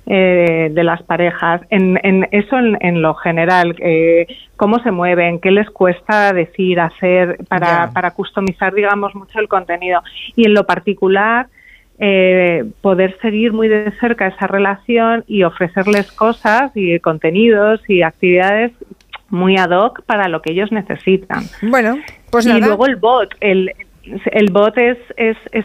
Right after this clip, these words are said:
Speaker 1: hablar con un profesional, ¿no? Dentro de, de una conversación que no sea muy profunda, por supuesto, que no puede sustituir al profesional en sí, pero si está bien entrenado,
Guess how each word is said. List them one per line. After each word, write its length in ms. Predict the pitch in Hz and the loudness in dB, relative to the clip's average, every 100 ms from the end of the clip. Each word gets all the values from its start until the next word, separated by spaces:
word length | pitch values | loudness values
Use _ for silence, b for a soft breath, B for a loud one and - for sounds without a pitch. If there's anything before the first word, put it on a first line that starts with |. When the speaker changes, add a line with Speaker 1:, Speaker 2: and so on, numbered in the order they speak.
| 214 | -2
Speaker 1:
hablar 400 | 190 190 214 - | 2 2 0 -2
con 180 | 240 220 | -4 -2
un 100 | 214 | -4
profesional, 720 | 190 180 - 170 170 160 160 | -6 -8 -6 -4 0 -2 0
¿no? 160 | 190 | 0
Dentro 360 | 208 196 196 208 | 2 0 0 0
de, 200 | 208 208 _ - | 0 -2 _ -10
de 240 | 202 196 | -2 0
una 300 | 190 202 196 | 0 0 -2
conversación 840 | 196 196 190 - 185 - 208 220 247 | -2 -2 -4 -4 -6 0 0 0 -2
que 120 | 185 | -6
no 140 | 156 | -6
sea 180 | - 165 | -6 -2
muy 200 | 170 180 | 2 2
profunda, 520 | 165 156 - 196 208 | 0 -4 0 2 2
por 140 | 208 185 | 0 -6
supuesto, 460 | - 185 190 214 | -4 -4 -2 -4
que 80 | 170 | -4
no 80 | 160 | -2
puede 160 | 185 | -2
sustituir 640 | 180 202 - 196 190 190 190 | -2 -4 -2 0 2 2 2
al 100 | 185 | -2
profesional 580 | 185 190 - 185 180 185 | -6 -12 -10 -6 -4 -4
en 120 | 185 - | -8 -4
sí, 140 | 226 | -2
pero 180 | 226 175 | 0 -4
si 140 | - | -6
está 240 | 175 - 208 | -8 -2 0
bien 180 | 226 226 | 0 -2
entrenado, 640 | 214 214 202 214 220 254 | -4 -4 -2 0 0 -2